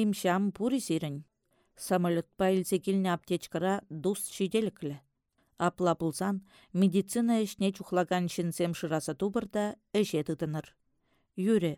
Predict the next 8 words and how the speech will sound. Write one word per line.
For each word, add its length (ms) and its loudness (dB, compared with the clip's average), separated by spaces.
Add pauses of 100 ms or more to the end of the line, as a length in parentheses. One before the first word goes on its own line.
(300)
халех 500 2
тытӑннӑпӑр. 580 -2 (720)
Турханов 580 0
Мочаровна 760 0
штаб 360 -4
начальникепе 760 -2
паллаштарас 640 -2
тесе 420 0